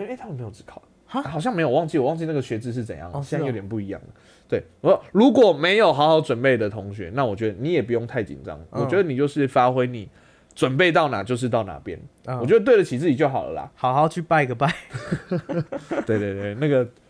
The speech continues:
Speaker 1: 文，哎，双连，双连站的那个文昌庙，哎，还蛮，
Speaker 2: 哦，哦，哦，哦。
Speaker 1: 蛮灵验的。
Speaker 2: 记得带葱。
Speaker 1: 对，对，对，对，陈汉平那时候带我去拜。<laughs> 对，对，对。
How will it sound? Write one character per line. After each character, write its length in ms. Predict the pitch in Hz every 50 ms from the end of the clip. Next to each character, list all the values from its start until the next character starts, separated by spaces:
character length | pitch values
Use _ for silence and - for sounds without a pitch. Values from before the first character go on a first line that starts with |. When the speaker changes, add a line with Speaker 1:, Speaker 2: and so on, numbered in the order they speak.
| _ _ _ -
Speaker 1:
文， 260 | 131 135 135 143 156
哎， 100 | 180 156
双 280 | 147 - - 180 185 190
连， 240 | 170 143 131 127 131
双 180 | - 180 180
连 180 | 180 160 147 139
站 140 | 135 160 147
的 80 | 139
那 120 | 127 135 143
个 140 | 135 131 123
文 200 | 117 117 123 120
昌 180 | - - 139 139
庙， 240 | 143 139 120 - - -
哎， 100 | 110 101
还 140 | 104 98 98
蛮， 180 | 110 160 165 165
Speaker 2:
哦， 40 | 160
哦， 60 | 160
哦， 240 | 175 165 165 165 160
哦。 20 |
Speaker 1:
蛮 240 | 156 147 151 151 143
灵 160 | 151 151 147 -
验 180 | 175 170 151
的。 80 | 135 156
Speaker 2:
记 100 | 175 202
得 160 | 165 160 151 151
带 200 | 156 175 165 156
葱。 220 | - - 151 143
Speaker 1:
对， 100 | 123 123
对， 200 | 123 120 117 113
对， 160 | 113 110 104 104
对， 100 | 104 101
陈 160 | - 139 147
汉 120 | 170 175
平 140 | 151 147 135
那 120 | 139 151 135
时 60 | 139
候 120 | 127 117
带 140 | 113 131 127
我 120 | 107 101 98
去 140 | 104 117
拜。 220 | 110 110 110 92 - - - - - -
<laughs> 380 | 494 480 - - 427 - - 427
对， 100 | - 113
对， 160 | 98 107 104
对。 240 | 98 98 98 98 107